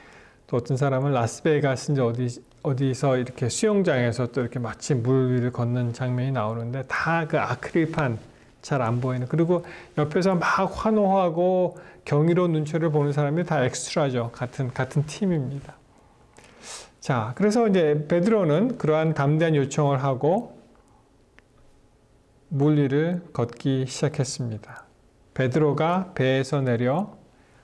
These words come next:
물 위로 걸어서 예수께로 가고 있습니다. 자, 여기서 이 말씀 많이 들어,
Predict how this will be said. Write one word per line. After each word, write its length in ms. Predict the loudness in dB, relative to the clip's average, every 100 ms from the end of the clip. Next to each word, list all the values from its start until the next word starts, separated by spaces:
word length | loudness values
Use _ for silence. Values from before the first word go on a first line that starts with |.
| _ _ _ _ _ _
물 300 | 0 2 2
위로 380 | 2 2 0 -2
걸어서 640 | -2 0 0 0 0 0 0
예수께로 720 | 0 0 -4 -2 -2 -4 -8 -10
가고 280 | -6 -2 -2
있습니다. 600 | -4 -8 -8 -10 -16 -20 _ _ _ _ -20 _ _ _ _ _ _ _
자, 160 | 0
여기서 220 | 0 2 4
이 200 | 4 4
말씀 300 | 2 2 2
많이 180 | 2
들어, 300 | 2 4 4